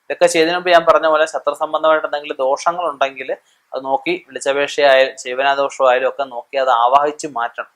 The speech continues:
മാറ്റിയതിന് ശേഷം ഞാൻ ഈ പറഞ്ഞ കാര്യങ്ങൾ ചെയ്താൽ ഫലവത്തായിട്ട് വരത്തുള്ളൂ. എത്ര വലിയ ശത്രുവായാലും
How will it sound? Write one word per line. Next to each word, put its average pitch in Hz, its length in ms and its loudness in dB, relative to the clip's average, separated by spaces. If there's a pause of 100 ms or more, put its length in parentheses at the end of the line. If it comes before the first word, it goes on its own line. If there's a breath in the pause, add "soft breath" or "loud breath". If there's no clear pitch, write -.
(380)
മാറ്റിയതിന് 160 300 -2
ശേഷം 165 320 -2
ഞാൻ 151 200 -4
ഈ 151 120 -6
പറഞ്ഞ 147 200 0
കാര്യങ്ങൾ 139 320 0
ചെയ്താൽ 139 380 -2
ഫലവത്തായിട്ട് 131 460 0
വരത്തുള്ളൂ. 117 380 -6 (480)
എത്ര - 280 4
വലിയ 196 340 4
ശത്രുവായാലും 135 800 4